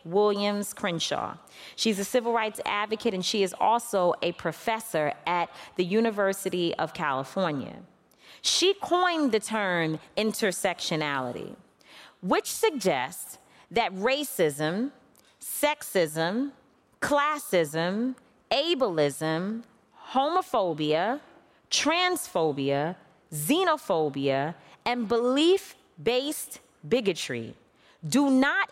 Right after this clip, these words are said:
act independently of each other. They are not separate.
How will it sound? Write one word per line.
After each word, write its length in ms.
act 380
independently 1200
of 520
each 300
other. 400
They 160
are 120
not 260
separate. 640